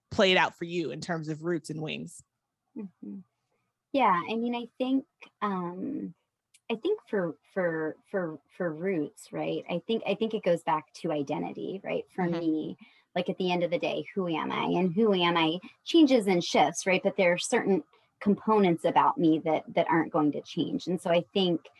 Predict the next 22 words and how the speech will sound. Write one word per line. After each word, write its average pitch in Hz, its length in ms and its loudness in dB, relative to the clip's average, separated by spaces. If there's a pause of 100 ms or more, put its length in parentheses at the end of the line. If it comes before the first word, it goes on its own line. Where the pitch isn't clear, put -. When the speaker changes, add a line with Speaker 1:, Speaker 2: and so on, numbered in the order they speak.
(380)
Speaker 2:
um, 165 600 0 (480)
you 196 220 2
know, 165 200 0 (320)
th-, 143 240 -10 (440)
th-, 170 140 -12 (240)
th-, - 200 -12
those 185 220 2
are 165 80 -4
some 175 200 -2
of 156 60 -2
those 165 260 -4
roots. - 320 -10
Like, 156 140 -2
I'm 175 120 2
always 175 400 2
going 160 360 -2 (120)
to 160 400 -4
try 151 480 2
to 170 120 -4
be 160 180 0
an 156 60 -4
achiever, 160 640 -6